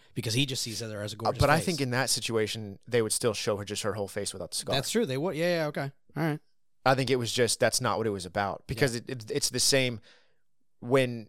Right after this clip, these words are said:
Speaker 2: he keeps going and he starts to understand. 'Cause he,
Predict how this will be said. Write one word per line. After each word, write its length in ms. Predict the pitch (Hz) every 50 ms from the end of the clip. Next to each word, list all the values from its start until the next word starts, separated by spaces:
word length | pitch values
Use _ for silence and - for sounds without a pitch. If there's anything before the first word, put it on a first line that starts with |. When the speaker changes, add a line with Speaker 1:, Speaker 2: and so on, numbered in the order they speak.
| - _
Speaker 2:
he 180 | - 135 139 -
keeps 340 | - - 160 147 - -
going 540 | - - 127 135 135 123 117 110 107 107 101 - _ _ _ _ _ _
and 200 | 113 117 117 113
he 100 | 117 117
starts 400 | 113 - - 131 113 117 - - -
to 160 | - 127 -
understand. 640 | 123 123 117 113 110 - - 120 113 110 107 104
'Cause 180 | - - 139 -
he, 220 | - 170 170 156